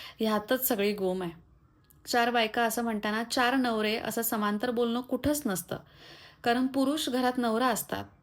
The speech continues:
किंवा बायकोच्या आसपास असल्यावरच असतात, पण बायका चार जणीत बायका असतात,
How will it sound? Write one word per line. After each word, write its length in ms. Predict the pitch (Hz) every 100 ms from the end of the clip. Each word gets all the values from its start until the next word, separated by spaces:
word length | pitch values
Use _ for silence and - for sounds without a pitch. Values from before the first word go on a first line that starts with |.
| -
किंवा 180 | 214 214
बायकोच्या 520 | 208 190 180 214 262
आसपास 380 | 226 208 254 247
असल्यावरच 480 | 240 240 233 240 214
असतात, 340 | 180 - - - - - - - - -
पण 160 | 226
बायका 380 | 226 208 190 233
चार 280 | 240 233 202
जणीत 240 | 214 226
बायका 360 | 233 240 226 233
असतात, 320 | 226 - 226